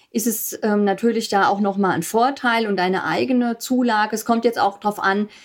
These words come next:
was es für ein Vertrag ist. Also es gibt ja auch Riester-Versicherungen mit Investmentfonds, die haben eine bessere Rendite. Das ist eigentlich auch die einzigste Riester-Anlage, die noch oder vielleicht noch mit Immobilien gekoppelt, die auch von den Verbraucherzentralen noch empfohlen wird, weil die Riester-Rentenversicherungen,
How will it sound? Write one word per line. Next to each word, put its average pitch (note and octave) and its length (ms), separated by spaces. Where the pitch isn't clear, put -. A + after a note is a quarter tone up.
was G#3+ 280
es G#3+ 160
für G#3+ 120
ein G3+ 80
Vertrag E3+ 600
ist. F3+ 260
Also F#3 220
es F#3 100
gibt A3 240
ja F#3 220
auch F#3 220
Riester-Versicherungen G3+ 1000
mit G3 140
Investmentfonds, F3+ 880
die G3+ 140
haben G3+ 120
eine G#3 100
bessere G#3 480
Rendite. E3 600
Das F3+ 180
ist G3+ 120
eigentlich G#3 440
auch G3 100
die - 180
einzigste A3+ 760
Riester-Anlage, G#3 1300
die G#3+ 180
noch G#3 300
oder E3+ 360
vielleicht E3+ 360
noch G3+ 100
mit F3+ 160
Immobilien G#3 520
gekoppelt, G#3 540
die G3+ 240
auch F3+ 140
von G3 160
den F#3+ 100
Verbraucherzentralen F#3 1000
noch G3 120
empfohlen G3+ 600
wird, E3 280
weil E3 200
die F3+ 120
Riester-Rentenversicherungen, G#3+ 1500